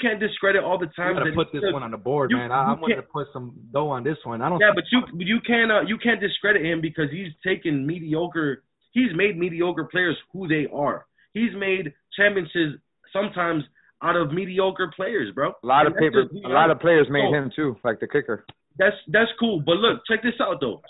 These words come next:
Speaker 1: Simple and plain. Tom Brady has made players and got championships sometimes when people didn't think he would. So now that he has an
Speaker 2: Seattle gift wrapped in one.
Speaker 1: Now that, yeah, thanks, bro.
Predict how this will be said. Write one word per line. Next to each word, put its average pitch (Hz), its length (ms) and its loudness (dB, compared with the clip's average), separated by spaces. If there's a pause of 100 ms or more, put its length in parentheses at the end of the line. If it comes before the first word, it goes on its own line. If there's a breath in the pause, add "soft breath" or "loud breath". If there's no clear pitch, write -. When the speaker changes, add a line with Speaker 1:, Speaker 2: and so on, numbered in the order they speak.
Speaker 1:
Simple 220 280 0
and 156 100 -4
plain. 175 360 -2 (340)
Tom 202 220 2
Brady 196 280 4
has 143 180 4
made 170 220 -2
players 185 340 2 (300 soft breath)
and 131 180 -4
got 165 260 -2
championships 170 540 -2
sometimes 180 480 -2
when 143 300 0
people 208 320 -4
didn't 190 240 -4
think 190 220 -8
he 185 80 -10
would. 180 280 -2 (560)
So 175 120 4
now 170 200 4
that 185 160 4
he 190 80 2
has 185 200 6
an 147 140 0 (100)
Speaker 2:
Seattle 190 400 6
gift 180 280 4
wrapped 143 300 2
in 123 140 -2
one. 117 320 -6
Speaker 1:
Now 185 260 4
that, 220 380 2
yeah, 147 260 -2
thanks, 139 220 0
bro. 135 260 -4